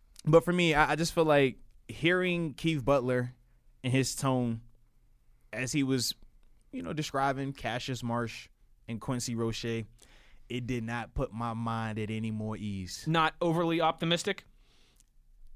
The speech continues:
Speaker 1: He didn't sound overly optimistic.
Speaker 2: Olivier Vernon's still out there.
Speaker 1: He's coming off the Achilles, though,
Speaker 2: True.
Speaker 1: late in the year. I don't, I,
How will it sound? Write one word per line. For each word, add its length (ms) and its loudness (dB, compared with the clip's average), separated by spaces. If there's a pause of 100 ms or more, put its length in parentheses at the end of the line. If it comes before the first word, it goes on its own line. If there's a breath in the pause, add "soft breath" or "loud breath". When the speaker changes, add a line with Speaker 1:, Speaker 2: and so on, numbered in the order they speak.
(160)
Speaker 1:
He 400 8
didn't 280 4
sound 280 2
overly 300 4
optimistic. 440 0
Speaker 2:
Olivier 240 4
Vernon's 440 4
still 200 0
out 220 2
there. 240 -2 (140)
Speaker 1:
He's 180 -4
coming 220 -4
off 100 -6
the 100 -6
Achilles, 440 -4
though, 120 -4
Speaker 2:
True. 200 4
Speaker 1:
late 80 2
in 60 -2
the 60 -2
year. 200 0
I 100 0
don't, 100 -2
I, 180 -4